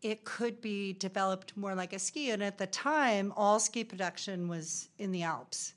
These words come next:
Mm-hmm. So he said, "Hey, what if we go to the Alps for a year and you can, you know, you can do whatever you wanna do and, and I'll look into this." And so I had actually gotten a job with a, uh, university. And before we left, he said, "Hey, could you take a look at some of these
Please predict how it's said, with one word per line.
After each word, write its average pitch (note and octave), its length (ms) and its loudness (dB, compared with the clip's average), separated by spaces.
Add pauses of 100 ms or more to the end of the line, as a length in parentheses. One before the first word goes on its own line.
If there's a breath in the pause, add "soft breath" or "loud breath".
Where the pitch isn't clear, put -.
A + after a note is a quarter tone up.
Mm-hmm. - 100 -18 (680 loud breath)
So C#4 140 0
he C4+ 60 -2
said, C4 220 4
"Hey, C4+ 180 -2
what C4+ 160 -2
if E4+ 100 -10
we F#4+ 100 -2
go D#4+ 160 2
to D4 80 -2
the B3+ 140 0
Alps G#3 300 2
for - 120 -2
a A3 80 2
year G#3 380 4
and F3 180 2
you A3 140 2
can, A#3+ 220 2 (160)
you A3+ 120 0
know, F#3+ 120 2
you F#3+ 180 2
can A#3 140 0
do A#3 120 2
whatever G#3+ 220 0
you G#3+ 140 2
wanna G#3 180 4
do G3 240 0
and, F3 320 0
and F3 160 0
I'll G3 240 4
look G3+ 180 0
into G3 220 -2
this." C4+ 320 4
And G3+ 100 0
so G#3+ 200 6
I A#3+ 80 12
had D4 160 10
actually A3+ 340 4
gotten G3+ 280 2
a F#3 40 2
job G3 500 6 (380 loud breath)
with G#3+ 400 0 (100)
a, G3+ 360 0
uh, G3 300 0
university. G3+ 880 0 (560 loud breath)
And G#3 520 4 (220)
before C4+ 380 4
we A#3+ 160 2
left, A#3+ 580 6
he A#3+ 180 -2
said, G#3+ 280 4
"Hey, A#3 220 0
could - 260 -4
you E4+ 60 -2
take F#4+ 200 -6
a F4+ 60 0
look C4+ 180 -2
at B3 80 -2
some A3 180 0
of G#3 60 2
these G3 240 -2